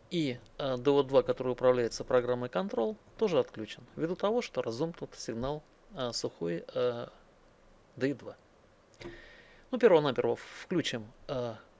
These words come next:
первый дискретный выход. Видимо, светодиод зажегся.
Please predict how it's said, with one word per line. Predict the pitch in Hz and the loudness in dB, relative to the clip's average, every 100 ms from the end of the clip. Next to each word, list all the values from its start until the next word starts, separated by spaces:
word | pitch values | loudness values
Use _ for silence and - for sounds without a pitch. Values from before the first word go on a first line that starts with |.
| - - | -12 2
первый | 135 117 | 2 2
дискретный | 120 - 127 113 120 | -2 -6 -6 -4 -6
выход. | 117 113 196 - - - - - - - - - - - - - - - - - _ - _ _ - | -6 -6 -10 -10 -20 -20 -20 -20 -20 -20 -20 -20 -20 -20 -20 -20 -20 -20 -20 -20 _ -20 _ _ -8
Видимо, | 117 104 - - | -6 -6 -6 -6
светодиод | - 139 110 160 190 | -6 -4 -2 -2 0
зажегся. | 131 104 101 - - | -2 -4 -14 -16 -20